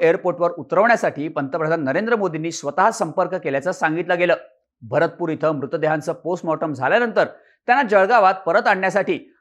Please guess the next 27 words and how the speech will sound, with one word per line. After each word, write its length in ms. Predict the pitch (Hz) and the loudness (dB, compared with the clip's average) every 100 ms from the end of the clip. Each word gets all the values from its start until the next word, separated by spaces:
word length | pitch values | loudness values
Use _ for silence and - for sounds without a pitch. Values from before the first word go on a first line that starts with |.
| - | -2
भारतीय 380 | 160 220 240 285 | 2 2 4 4
वायुसेनेकडून 840 | 208 196 220 180 170 156 147 165 | 6 4 2 0 0 0 -2 -4
विशेष 320 | 135 180 160 | -6 -6 -6
विमानाची 420 | 139 160 156 143 | -2 0 0 -2
व्यवस्था 340 | 139 135 135 165 | -4 -4 -4 -4
करण्यात 380 | 165 151 170 165 | -2 0 2 2
आली, 140 | 165 - _ _ - | 0 -6 _ _ -2
पण 100 | 277 | -2
प्रोटोकॉलनुसार 920 | 240 220 226 262 262 233 - 143 156 | 2 2 4 2 2 0 0 2 2
संरक्षण 520 | 160 143 170 170 185 165 | 0 0 0 0 -4 -2
खात्याचं 360 | - 156 160 | -4 -4 -4
विमान 380 | 139 147 156 151 | -4 0 2 2
जळगावात 400 | 139 135 147 156 143 | 0 2 2 2 -2
उतरवणं 400 | - 175 135 165 | -2 0 0 -4
शक्य 320 | - 151 185 | -6 -6 -2
नव्हतं. 280 | 175 147 151 - _ _ _ | 0 0 0 -2 _ _ _
पण 80 | 127 | -12
संरक्षण 500 | 120 127 151 - 165 | -6 -2 -2 -2 -4
मंत्रालय 500 | 135 127 294 208 156 - _ - | -4 -2 0 2 2 -2 _ -6
आणि 140 | 233 254 | -4 -2
गृह 280 | 180 202 | 2 2
मंत्रालयाकडून 680 | 277 247 226 214 202 196 160 - _ _ | 2 0 2 4 4 2 -2 -4 _ _
त्यासाठी 520 | 175 202 165 127 143 | 2 2 0 -4 -4
तातडीनं 500 | 160 135 170 165 135 | -2 0 0 -2 -2
परवानगी 500 | 143 139 131 147 127 | -2 -2 0 0 -2
देण्यात 300 | 147 156 165 | -4 -2 0
आली. 160 | 160 | 0